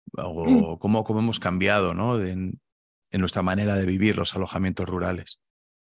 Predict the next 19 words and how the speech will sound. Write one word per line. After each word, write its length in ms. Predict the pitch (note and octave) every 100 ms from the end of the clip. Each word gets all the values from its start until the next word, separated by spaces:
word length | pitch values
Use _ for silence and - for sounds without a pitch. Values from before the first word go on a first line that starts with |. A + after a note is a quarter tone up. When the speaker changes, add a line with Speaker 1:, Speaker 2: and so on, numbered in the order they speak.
| _ -
Speaker 1:
de 100 | E2+
Ávila. 300 | F2+ F2 B3
Speaker 2:
Mm. 260 | A3 F#3 - _ _ - - _ _ _ _ _ _ _ _ _ _ _ _ _ - - - -
Sí, 400 | - - B3+ A#3
bueno, 380 | G3 G3+ F#3+ F3+ -
hace 240 | G3 G#3+
veinte 340 | G3+ G3+ G3 F#3+
años, 840 | G3 G3+ G#3 G#3 G3+ G3+ - -
eh, 600 | - G3+ F#3 F3 E3+ E3
no 260 | F3+ F3+ F3
había 560 | E3+ F3 F3 E3+ D#3+ D#3
tanta, 1080 | E3+ F3 F3 - E3 D#3+ D#3 D#3 D#3 D#3 E3 _ _ _ _ _ _ _
tanto 280 | F#3+ F#3 F3+
alojamiento 540 | E3+ E3 F3 E3+ F3
rural 520 | F3 F3+ F3+ F#3+ G3+ -
ni 540 | F#3 F3 E3 E3 D#3+
era 200 | E3+ E3
tan 200 | E3 E3+
popular. 600 | E3+ D#3+ F3 E3+ E3 D#3+